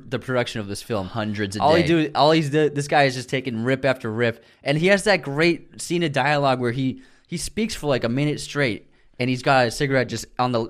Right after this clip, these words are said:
Speaker 1: tip of his lips, and he's somehow holding it in place while saying this dialogue.
Speaker 2: And it does. It seems like he doesn't even breathe. It's
Speaker 1: Yeah.
Speaker 2: just a great scene,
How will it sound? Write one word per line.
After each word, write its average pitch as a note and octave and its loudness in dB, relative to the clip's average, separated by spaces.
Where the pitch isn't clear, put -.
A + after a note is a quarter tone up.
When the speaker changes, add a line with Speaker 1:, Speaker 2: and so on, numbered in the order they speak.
Speaker 1:
tip C#3 -2
of C3 -2
his A2+ -6
lips, B2 -4
and A#2 -6
he's A2 -6
somehow D#3 4
holding D#3+ 2
it C#3+ 0
in B2 -2
place C#3 -4
while G#2+ 0
saying A#2+ -4
this G#2 -8
dialogue. G#2+ 0
Speaker 2:
And D3 -6
it D3+ -2
does. D#3 0
It D3 -6
seems D#3+ -4
like E3 -4
he C#3+ -6
doesn't C#3 -2
even A#2+ -4
breathe. A2 -4
It's F#2+ -6
Speaker 1:
Yeah. A2+ 4
Speaker 2:
just G2 -4
a - -14
great B2 -4
scene, A2 -8